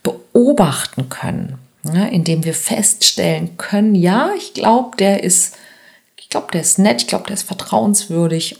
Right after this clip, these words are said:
und so weiter. Und wir haben eben eher so ein, wie so ein Puzzlespiel. Ja, bei uns ist es nicht die, die, äh, sind's nicht die Endspiele, sondern es sind die Puzzlespiele. Ja, man kann Punkte sammeln für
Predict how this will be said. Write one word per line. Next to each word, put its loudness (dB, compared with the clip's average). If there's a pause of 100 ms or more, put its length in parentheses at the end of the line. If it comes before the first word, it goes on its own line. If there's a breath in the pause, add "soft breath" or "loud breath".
und -6
so -6
weiter. -12 (680)
Und -2 (420 loud breath)
wir 6
haben 6
eben 4
eher 4
so 4
ein, 6
wie 4
so 4
ein 4
Puzzlespiel. 2
Ja, 2
bei 2
uns 4
ist 0
es 2
nicht 4
die, 0 (380 loud breath)
die, 2
äh, 4
sind's 2
nicht 6
die 0
Endspiele, 6
sondern 6
es 2
sind 4
die 0
Puzzlespiele. 0
Ja, 0
man 2
kann 2
Punkte 4
sammeln 4
für 4